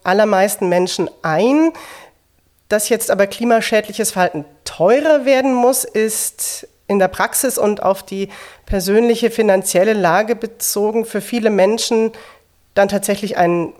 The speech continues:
Problem oder zumindest ein gefühltes Problem. Kann man durch einen C O zwei Preis denn auch klimaschützendes Verhalten belohnen, beziehungsweise auch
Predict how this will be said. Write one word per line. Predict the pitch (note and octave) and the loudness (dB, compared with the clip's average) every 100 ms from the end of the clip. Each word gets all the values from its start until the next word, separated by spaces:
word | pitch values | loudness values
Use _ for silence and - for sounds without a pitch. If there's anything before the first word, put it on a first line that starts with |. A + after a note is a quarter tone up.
| - | -18
Problem | - F3 D3+ D#3+ F3+ C4 D4 | -6 -4 -2 -2 2 2 4
oder | - G3+ G3+ F#3 F3 | 2 2 4 2 0
zumindest | - F3 E3+ E3 | -4 -2 0 0
ein | - C#3+ - | -4 -8 -12
gefühltes | - B2+ - E3 G#3 C#4+ E4 - - _ _ _ | -18 -16 -8 -2 0 0 -4 -8 -10 _ _ _
Problem. | - C4+ B3+ C4+ C4+ C#4+ - _ _ | -8 -6 0 2 2 0 -6 _ _
Kann | - A3 C#4+ | -4 0 2
man | C#4+ | 2
durch | A#3+ A#3 A3+ | 2 0 0
einen | G3+ G3 G3+ G3+ | 2 4 2 0
C | A3 | -2
O | F#3+ | -2
zwei | - - F3+ | -2 2 2
Preis | G3 F#3 F#3 | 2 0 0
denn | - F#3 | 0 0
auch | - E3+ E3+ E3+ - | 2 2 2 -2 -12
klimaschützendes | - G3+ G#3 F3 F3 G3+ G3 - D#3+ E3+ - | -8 0 2 2 0 -2 -2 -2 -2 -4 -4
Verhalten | - D3+ D#3 D#3 - C#3+ C3 | -2 0 2 0 -4 -8 -8
belohnen, | - D3 A3 D#4+ F3 C#3+ | -8 0 4 4 2 -2
beziehungsweise | D3+ - F#3+ E3+ - D#3 E3 F3 | -6 -4 -4 -4 -2 0 0 -2
auch | - D#3+ E3+ - | -2 -2 -4 -10